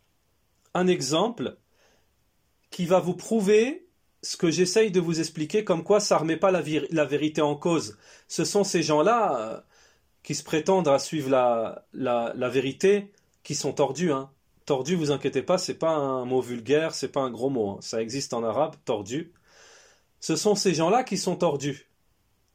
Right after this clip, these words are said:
Je vais vous donner un exemple. On vous a raconté une fois qu'il y a eu une fitna entre deux groupes de frères, deux frères de la Sunna, ils ont fini par se battre, c'en est arrivé aux mains, et cetera.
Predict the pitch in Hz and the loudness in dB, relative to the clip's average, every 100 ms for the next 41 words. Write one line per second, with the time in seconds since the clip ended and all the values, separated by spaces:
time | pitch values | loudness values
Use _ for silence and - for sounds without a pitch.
0 | _ _ _ _ _ _ _ _ - 135 | _ _ _ _ _ _ _ _ -6 -2
1 | 165 170 196 185 165 135 139 - - _ | 0 4 4 4 0 0 -2 -2 -16 _
2 | _ _ _ 117 135 135 147 143 147 143 | _ _ _ -6 -2 2 2 2 0 2
3 | 208 165 - 175 190 214 - _ _ _ | 2 0 -2 2 2 0 -6 _ _ _
4 | _ _ _ _ _ _ _ - 143 165 | _ _ _ _ _ _ _ -4 0 2
5 | 165 151 165 - 190 165 - 135 135 165 | 0 -4 -8 -2 0 0 0 0 2 0
6 | 156 139 139 - 151 170 185 - _ _ | 0 2 2 2 0 2 -2 -6 _ _
7 | _ _ _ _ _ _ - 110 143 147 | _ _ _ _ _ _ -12 0 0 2
8 | 175 147 143 131 - 131 143 175 160 143 | 0 2 2 2 -2 -2 2 2 0 -4
9 | - 147 143 139 - 143 110 139 170 175 | -4 -4 -2 -4 -4 -6 -2 0 2 0
10 | 170 - 143 135 135 139 135 127 120 147 | -4 -6 -2 0 0 0 0 0 0 0
11 | 175 175 156 131 120 120 139 180 196 | 0 -2 -6 -8 -4 0 2 0 -4